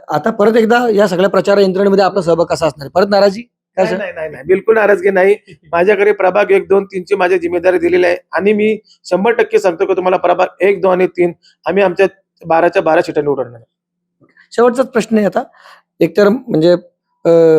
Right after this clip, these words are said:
Speaker 1: आपण अर्ज मागे घेतलेला आहे, अर्थात आपण म्हणता की पक्षाचा आदेश होता म्हणून आपण घेतला. बऱ्याच ठिकाणी काय होतं की बा कुठला तरी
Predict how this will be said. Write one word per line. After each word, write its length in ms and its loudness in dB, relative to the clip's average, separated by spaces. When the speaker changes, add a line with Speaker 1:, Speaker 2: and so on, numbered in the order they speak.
Speaker 1:
आपण 240 -2
अर्ज 220 0
मागे 240 -2
घेतलेला 320 -4
आहे, 220 -8
अर्थात 420 -2
आपण 320 2
म्हणता 200 0
की 80 -2
पक्षाचा 440 -2
आदेश 220 -2
होता 260 -6
म्हणून 200 -4
आपण 140 -2
घेतला. 200 -4
बऱ्याच 280 2
ठिकाणी 240 -2
काय 100 0
होतं 220 -2
की 80 -6
बा 120 2
कुठला 240 -6
तरी 340 -2